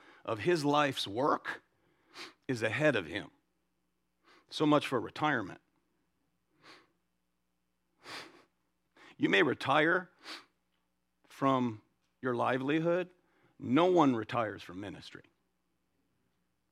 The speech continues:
Or they shouldn't. Now, Joshua's commission here was to lead God's old covenant people into Canaan. It was a very significant thing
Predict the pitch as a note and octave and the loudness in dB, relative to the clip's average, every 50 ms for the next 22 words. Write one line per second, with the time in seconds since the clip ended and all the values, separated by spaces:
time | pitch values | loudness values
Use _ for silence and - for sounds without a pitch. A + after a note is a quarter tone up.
0 | _ _ _ _ _ _ _ _ _ _ _ - - - - _ _ _ _ _ | _ _ _ _ _ _ _ _ _ _ _ -20 -20 -20 -20 _ _ _ _ _
1 | _ _ _ _ _ _ _ - G2 F#2+ F2 E2+ - - - G#2 F#2 - - - | _ _ _ _ _ _ _ -10 -10 -10 -10 -10 -12 -10 -8 -6 -8 -8 -8 -14
2 | - _ _ _ _ _ _ _ _ _ _ _ _ _ _ _ _ _ _ _ | -18 _ _ _ _ _ _ _ _ _ _ _ _ _ _ _ _ _ _ _
3 | _ _ _ _ _ _ _ _ _ _ _ _ _ _ _ _ _ _ _ _ | _ _ _ _ _ _ _ _ _ _ _ _ _ _ _ _ _ _ _ _
4 | _ - C3 C3+ C3 A#2 - - - - - - F3+ G#3+ B3+ A#3+ - A3 G#3 F3+ | _ -6 0 4 4 4 4 2 -6 0 6 8 10 10 8 6 4 2 4 4
5 | E3 - - - - D3 D#3 F#3 G3 - - E3 C#3 C3 B2 B2+ - G3+ A3 G3 | 4 2 0 0 4 4 6 6 4 2 2 0 0 0 0 -2 -2 0 4 6
6 | C#3+ A#2 G2+ G2 C3 D3+ - _ _ _ _ _ _ _ - D3 D#3+ D#3 C#3+ - | 6 4 4 0 -4 -6 -8 _ _ _ _ _ _ _ 2 4 6 6 4 2
7 | - - E3 D3 D3 E3+ F#3 G#3 F#3+ F3 D#3+ D#3 C3+ D3+ D#3 E3 F3 F#3 F3 D#3 | 0 2 4 6 8 8 8 8 8 6 6 6 6 8 8 8 8 8 6 2
8 | - D3 D#3 D#3+ E3 D#3 - - D#3 D3 D3 D#3+ F3 D3 - C#3+ C3 C3 B2 C3+ | 0 2 2 2 2 0 2 2 4 4 4 2 0 0 0 0 -2 0 0 -2
9 | C3 C#3 C#3 - - - - - - D3+ D#3+ D3 C#3+ - D3 C3+ - - - F3+ | -2 -2 -2 -6 -10 -16 -14 -4 2 4 6 6 6 4 2 -4 -2 0 2 6
10 | F#3 F#3 E3 C3 G2+ - - - - - - C#3+ D3+ D3 B2 C3+ A#2+ G#2+ G2+ G#2 | 8 8 8 8 6 2 -6 -14 -14 -6 0 2 2 2 2 2 -2 -2 -2 2
11 | A2+ E3+ G3+ G#3+ G#3+ A3 A3 - - - G3 E3 D3+ F3+ G3 - G3 E3 - F3 | 6 8 10 10 8 8 4 2 2 2 2 4 4 4 4 4 4 2 2 2
12 | D#3 C3+ - - G3 F#3 E3+ D#3 C#3 C3 C#3+ C#3 | -2 -2 -2 -2 2 4 4 4 4 4 2 0